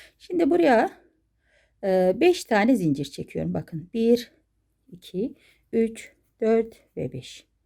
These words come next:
Bunu şu kapattığımız yer var ya arkadaşlar, oradan son zincirden girip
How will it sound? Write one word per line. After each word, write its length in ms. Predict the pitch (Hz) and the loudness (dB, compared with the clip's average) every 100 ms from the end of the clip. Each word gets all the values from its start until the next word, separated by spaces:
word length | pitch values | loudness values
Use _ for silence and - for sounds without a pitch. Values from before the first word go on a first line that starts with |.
| _ _ _ _ _ _ - | _ _ _ _ _ _ 0
Bunu 320 | 330 262 285 | 4 4 4
şu 260 | - 285 | -4 -10
kapattığımız 840 | 277 277 285 285 - 285 277 277 277 | -6 -6 -4 -6 -6 2 4 4 4
yer 180 | 277 285 | -2 0
var 200 | 370 247 | -2 -2
ya 140 | 170 | -2
arkadaşlar, 720 | 151 - 175 170 - - - _ - | -4 -8 -12 -12 -14 -20 -20 _ -6
oradan 680 | 285 226 - 151 196 247 _ _ _ _ | -4 -4 -4 -2 -2 -4 _ _ _ _
son 320 | - - 330 277 | -10 0 4 4
zincirden 800 | 175 160 147 151 143 151 151 175 | 2 -4 -4 -6 -6 -6 -4 -4
girip 580 | 294 269 247 302 _ | 0 2 2 0 _